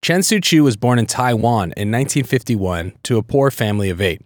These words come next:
Her father's salary as a vegetable vendor was the only source of income for the family. Her mother died of dystocia because the family couldn't afford medical treatment. Her youngest brother died of the flu,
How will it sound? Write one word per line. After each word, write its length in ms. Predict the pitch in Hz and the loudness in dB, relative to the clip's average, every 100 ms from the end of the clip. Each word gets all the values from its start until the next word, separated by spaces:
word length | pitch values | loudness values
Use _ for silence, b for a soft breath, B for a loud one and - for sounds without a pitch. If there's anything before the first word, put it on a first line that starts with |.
| _ | _
Her 100 | 120 | -2
father's 420 | 117 - 160 170 - | 0 0 0 0 0
salary 420 | 147 135 135 127 | 2 2 4 4
as 80 | 113 | 2
a 60 | |
vegetable 440 | 107 170 - 120 101 | 2 2 2 2 2
vendor 320 | 101 95 107 | 0 0 2
was 200 | 113 110 | 2 2
the 100 | 120 | 0
only 300 | 120 143 147 | 2 2 2
source 280 | - 110 - | 2 0 0
of 80 | |
income 340 | 107 107 104 95 | -2 -2 -2 -4
for 200 | 113 110 | -2 -4
the 80 | - | -4
family. 480 | - 85 80 85 - _ - | -8 -10 -10 -16 -20 _ -2
Her 80 | 123 | 2
mother 280 | 127 139 135 | 2 2 2
died 240 | 131 131 | 2 0
of 80 | 117 | -2
dystocia 640 | - - 131 127 113 123 | -4 0 2 4 2 0
because 260 | 117 117 117 | 0 -2 0
the 100 | 110 | -2
family 320 | - 113 113 | 0 2 2
couldn't 240 | 113 120 104 | 0 0 -2
afford 280 | - 107 | -2 -2
medical 340 | 104 120 127 123 | 2 0 0 -2
treatment. 520 | - 120 117 110 107 _ 113 | 0 -2 -2 -4 -6 _ -2
Her 60 | |
youngest 420 | 107 120 120 - | 2 2 2 2
brother 240 | 127 117 113 | 2 2 2
died 260 | 107 113 | 2 2
of 80 | 110 | 0
the 80 | 101 | -2
flu, 540 | - 113 113 110 113 | -2 0 2 0 -2